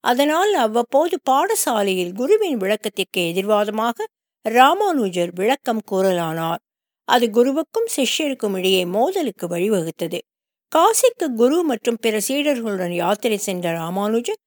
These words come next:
சகோதரர் கோவிந்த பட்டரின் உதவியால் தன்னை கொல்வதற்கான சதியிலிருந்து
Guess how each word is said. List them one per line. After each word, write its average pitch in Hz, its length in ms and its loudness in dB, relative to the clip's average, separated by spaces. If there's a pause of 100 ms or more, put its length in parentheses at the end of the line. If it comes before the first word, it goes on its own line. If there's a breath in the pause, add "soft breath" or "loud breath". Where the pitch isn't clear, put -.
(100)
சகோதரர் 302 720 0
கோவிந்த 285 500 4
பட்டரின் 196 440 -4
உதவியால் 196 640 -2
தன்னை 208 340 -2
கொல்வதற்கான 302 720 -2
சதியிலிருந்து 208 720 -4